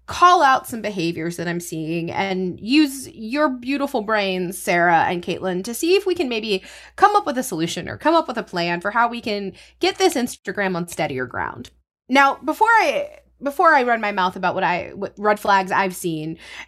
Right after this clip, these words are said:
Sarah, are you, do you follow Sarah Michelle Gellar on Instagram? Like, how familiar are you with her page?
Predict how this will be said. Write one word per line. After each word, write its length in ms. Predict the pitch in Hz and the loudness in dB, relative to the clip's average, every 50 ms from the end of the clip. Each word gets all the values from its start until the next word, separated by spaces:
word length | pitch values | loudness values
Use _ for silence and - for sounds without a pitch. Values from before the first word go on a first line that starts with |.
| _ - | _ -6
Sarah, 280 | 254 - 370 349 359 311 | -2 2 4 4 4 4
are 100 | 277 294 | 4 2
you, 420 | 269 269 302 302 302 302 294 240 | 0 -2 -4 -4 -4 -4 -6 -6
do 140 | 208 247 285 | -2 -2 -2
you 60 | 294 | 0
follow 340 | - - 302 302 311 320 330 | 2 4 4 6 6 4 0
Sarah 180 | 330 359 339 | 0 0 0
Michelle 240 | 320 320 320 320 311 | 0 0 0 -2 -2
Gellar 260 | 311 294 294 294 285 | 0 0 0 0 0
on 180 | 277 285 269 - | 0 -2 -4 -6
Instagram? 600 | - 254 277 269 - 294 262 - 269 262 262 262 | -4 -4 -4 -4 -4 -6 -4 -2 0 0 0 0
Like, 120 | 240 240 240 | -2 -4 0
how 200 | - - 320 311 | 4 4 4 4
familiar 540 | 311 - 262 247 233 233 226 220 214 214 - | 4 0 -4 -4 -4 -4 -4 -4 -2 0 2
are 160 | 196 196 190 | 2 2 2
you 160 | 185 175 170 | 0 0 -2
with 160 | 165 - 180 - | -2 -4 -6 -8
her 200 | - 143 - - | -8 -8 -8 -6
page? 500 | - 165 - 85 - - 220 - - | -6 -6 -6 -6 -8 -10 -12 -14 -14